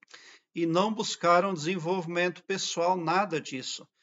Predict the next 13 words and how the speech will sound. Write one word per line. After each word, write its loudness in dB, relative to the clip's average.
Simplesmente -2
inflaram 2
o -2
seu -2
ego 2
a 0
cada 0
vez -2
mais, -6
associando-se 0
a 0
forças -4
ocultas. -8